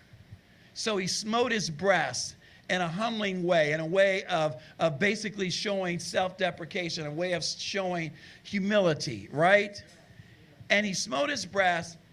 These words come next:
and he wouldn't so much as to even look up. He didn't even feel like he had the right to look God's direction. Such humility, not false humility,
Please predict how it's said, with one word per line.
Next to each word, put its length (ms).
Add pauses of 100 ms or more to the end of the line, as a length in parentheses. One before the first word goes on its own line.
(140)
and 140
he 80
wouldn't 220
so 120
much 240
as 160
to 140
even 240
look 380
up. 260
He 120
didn't 180
even 200 (160)
feel 200
like 180
he 140
had 180
the 100
right 340
to 140
look 380
God's 420
direction. 600 (920)
Such 320
humility, 460
not 320
false 320
humility, 720